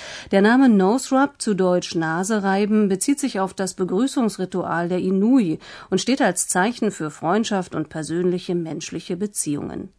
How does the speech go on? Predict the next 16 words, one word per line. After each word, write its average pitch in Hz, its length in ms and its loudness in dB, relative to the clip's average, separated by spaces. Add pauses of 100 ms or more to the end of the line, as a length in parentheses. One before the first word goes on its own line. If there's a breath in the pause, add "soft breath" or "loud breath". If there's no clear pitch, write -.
(320 loud breath)
Genau 208 260 6
die 277 160 6
will 285 160 6
Olberts 226 540 2
mit 220 160 0
seinem 196 320 2
dezentralen 190 680 0
Netzwerk 190 540 -2
unterstützen 196 880 -6
und 170 200 -4
dabei 202 320 0
auch 240 220 -2
ein 226 140 -2
Stück - 300 -6
Selbstbestimmung 160 800 -8
fördern. - 460 -12